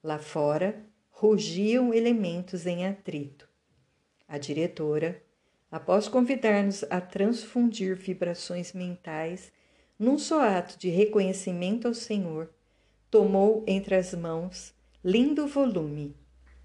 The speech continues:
Reconheci-o imediatamente. Era a Bíblia, nossa conhecida de tantos anos.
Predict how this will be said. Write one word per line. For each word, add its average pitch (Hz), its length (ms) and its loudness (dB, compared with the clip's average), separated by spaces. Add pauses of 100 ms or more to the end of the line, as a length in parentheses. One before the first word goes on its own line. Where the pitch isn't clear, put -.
(100)
Reconheci-o 175 1200 -4
imediatamente. 233 1300 -2 (520)
Era 175 260 2 (100)
a 175 120 -2
Bíblia, 165 680 -4 (480)
nossa 180 320 -4
conhecida 185 680 0
de 180 140 -10
tantos 247 680 2
anos. 156 640 -6